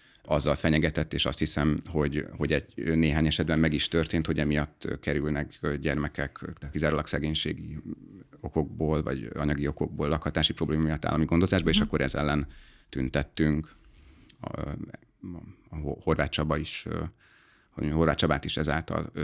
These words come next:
Speaker 1: ismertük meg. Tehát, hogy nekünk az e-, ezen előzmények után, vagy mondjuk az első ilyen kunyhórombolás elleni polgári engedetlenségi akciónk is a tizenharmadik kerületi önkormányzattal szemben valósult meg. Tehát, hogy mondjam, nekünk ez a, a később kialakuló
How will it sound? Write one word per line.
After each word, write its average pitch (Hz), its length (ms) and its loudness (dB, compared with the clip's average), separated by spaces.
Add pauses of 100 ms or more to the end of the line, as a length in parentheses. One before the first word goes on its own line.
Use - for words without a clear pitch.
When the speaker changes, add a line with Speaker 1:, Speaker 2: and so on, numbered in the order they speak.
Speaker 1:
ismertük 78 540 -4
meg. 78 180 2
Tehát, 78 160 2
hogy 85 100 4
nekünk 82 340 4
az 80 360 2 (220)
e-, - 160 -6
ezen 80 280 4
előzmények 78 720 4
után, 76 340 0
vagy 76 120 2
mondjuk 73 260 -4
az 76 160 0
első 87 280 6
ilyen 80 120 6
kunyhórombolás 80 880 4
elleni 76 300 4
polgári 80 380 2
engedetlenségi 76 600 -2
akciónk - 420 -4
is 80 120 -4
a 80 60 -2
tizenharmadik 76 520 -2
kerületi 80 340 -6
önkormányzattal 80 760 -2
szemben 80 440 0 (500)
valósult 73 580 0
meg. 78 300 2 (300)
Tehát, 73 300 2
hogy 80 140 2
mondjam, 73 380 4
nekünk 78 540 2
ez 76 180 0
a, 76 140 4
a 78 300 4
később 90 360 4
kialakuló 78 760 4